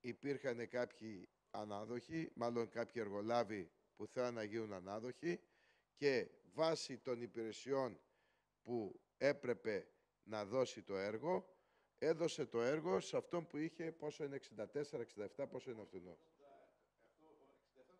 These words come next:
Εξήντα εφτά. Προσέξτε τώρα. Για ένα πρόγραμμα που έρχεται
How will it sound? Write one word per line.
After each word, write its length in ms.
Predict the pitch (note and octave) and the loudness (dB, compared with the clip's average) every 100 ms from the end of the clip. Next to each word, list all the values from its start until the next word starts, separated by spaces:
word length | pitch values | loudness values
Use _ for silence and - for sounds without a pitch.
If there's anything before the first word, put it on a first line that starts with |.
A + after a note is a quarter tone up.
| - E3+ | -20 -20
Εξήντα 240 | - C3 B2+ | -14 0 0
εφτά. 360 | A#2+ G2+ - _ _ - | 2 -2 -4 _ _ -4
Προσέξτε 500 | B2 - - - B2 | 2 6 6 4 0
τώρα. 360 | G2 E2 D2+ _ _ _ _ _ _ _ _ _ _ _ _ _ | 0 -4 -8 _ _ _ _ _ _ _ _ _ _ _ _ _
Για 220 | F#2+ C3+ | 2 4
ένα 300 | D3+ G#3 G#3+ | 6 4 2
πρόγραμμα 640 | - F3+ E3+ E3 E3 G3+ | 4 6 8 6 6 4
που 140 | G3 E3 | 4 4
έρχεται 720 | G3+ - F#3+ - C#3 G#2 | 4 4 2 6 6 6